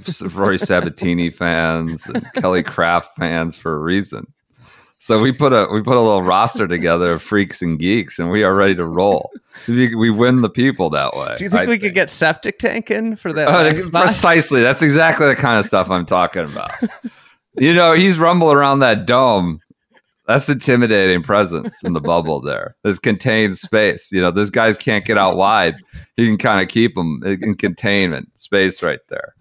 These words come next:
Speaker 1: Uh, open field. All right. We've talked about T G L here. We haven't even talked about Jon Rahm. Breaks late Wednesday night. He has been removed, scrubbed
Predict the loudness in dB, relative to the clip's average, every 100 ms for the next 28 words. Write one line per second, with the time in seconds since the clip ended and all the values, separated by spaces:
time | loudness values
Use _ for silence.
0 | -20 -20 -20 _ 2 4 4 4 2 0
1 | 0 -4 -4 -8 -8 -10 -2 2 4 2
2 | 0 _ _ _ -2 0 4 4 4 2
3 | 2 0 2 4 4 4 4 4 4 2
4 | 0 2 2 2 2 2 4 4 4 2
5 | 0 -2 2 2 2 -2 0 2 2 0
6 | 0 2 0 2 2 4 2 2 -2 _
7 | _ _ _ 0 2 4 4 4 4 6
8 | 6 4 2 -6 -4 2 4 6 6 2
9 | -6